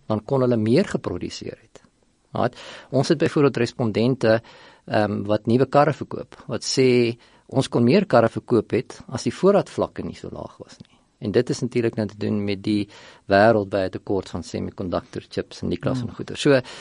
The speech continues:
Speaker 1: dit sê, dit suggereer vir jou dat binnelandse vraag is sterk en die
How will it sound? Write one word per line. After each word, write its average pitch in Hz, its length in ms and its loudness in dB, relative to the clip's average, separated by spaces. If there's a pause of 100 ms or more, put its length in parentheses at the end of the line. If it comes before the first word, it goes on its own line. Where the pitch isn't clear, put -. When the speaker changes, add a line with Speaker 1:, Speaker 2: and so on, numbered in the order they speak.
(200)
Speaker 1:
dit 139 140 4
sê, 185 220 2 (140)
dit 113 100 -6
suggereer 127 500 2
vir - 180 -4
jou 95 240 -2
dat 107 260 -2 (440)
binnelandse 147 560 2
vraag 131 480 0
is - 160 -6
sterk - 480 0 (840)
en 196 260 8
die 175 120 6